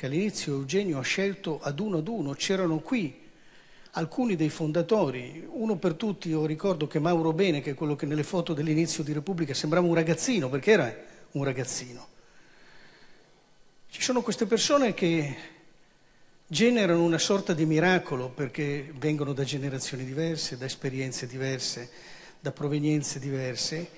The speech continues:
e si fondono in un insieme che poi si divide in una serie di sottoinsiemi: la politica, gli esteri, la cultura, l'economia, lo sport, gli spettacoli, che vanno a cercare per conto loro di entrare in sintonia con la giornata e di riacchiapparla e poi di nuovo,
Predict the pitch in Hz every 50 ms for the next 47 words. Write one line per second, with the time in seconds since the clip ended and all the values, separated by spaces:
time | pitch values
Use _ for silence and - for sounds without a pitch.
0 | - - - - 151 - - - 175 - - 233 233 240 220 202 180 175 170 165
1 | 170 170 170 170 160 - - - 240 233 214 180 147 139 135 - 139 - - 202
2 | 214 202 170 - - - 165 147 185 175 202 226 202 180 175 160 160 156 156 -
3 | 226 202 208 165 151 143 - - 180 170 - 175 160 147 - - 196 196 202 175
4 | 139 139 139 131 - 151 135 135 143 143 131 151 131 135 131 127 123 135 147 143
5 | 131 - 127 123 127 127 127 - 139 131 - 170 156 147 135 - - - - -
6 | - - - - - - 147 139 - 165 151 151 147 156 160 156 139 131 - -
7 | - - 170 165 160 160 - 151 143 - - - 151 - - 165 165 160 - 135
8 | 127 127 - 143 135 190 220 208 202 185 - - 190 175 - 240 240 220 233 214
9 | 196 185 - 233 226 208 214 214 220 226 220 196 156 147 143 156 151 151 - 185
10 | 190 180 175 165 147 - 180 170 156 175 175 190 190 180 180 170 160 160 160 156
11 | 143 165 156 175 185 180 175 - 151 143 - - - - - - 151 143 160 160
12 | 165 151 160 - 175 - - 208 196 170 147 143 147 160 170 165 - 180 165 156
13 | 156 - 165 170 165 156 143 135 131 123 131 143 139 -